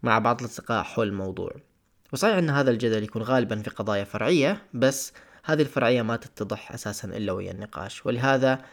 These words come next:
حسيت أن لازم يكون في استعراض مستفيض شوية عن فكرتي عن الموضوع.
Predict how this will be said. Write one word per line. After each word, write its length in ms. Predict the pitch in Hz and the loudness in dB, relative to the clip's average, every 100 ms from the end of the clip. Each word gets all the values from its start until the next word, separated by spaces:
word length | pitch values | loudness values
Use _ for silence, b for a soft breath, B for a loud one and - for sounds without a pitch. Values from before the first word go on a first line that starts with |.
| B B - | B B -6
حسيت 360 | 120 117 131 | -2 -2 -2
أن 100 | 117 | 0
لازم 320 | 117 123 120 | 2 2 2
يكون 300 | 113 - 117 | -2 -2 -4
في 440 | 113 - 117 117 117 B B B | -4 -2 0 0 -2 B B B
استعراض 600 | - - 101 110 110 107 | -10 0 2 4 2 0
مستفيض 420 | 113 - 110 107 104 | -4 -8 -6 -4 -4
شوية 300 | - 98 92 | -4 -4 -4
عن 120 | 92 | -8
فكرتي 360 | - - - | -12 -16 -10
عن 120 | - 101 | -8 -8
الموضوع. 440 | 50 50 - 50 | -8 -8 -8 -10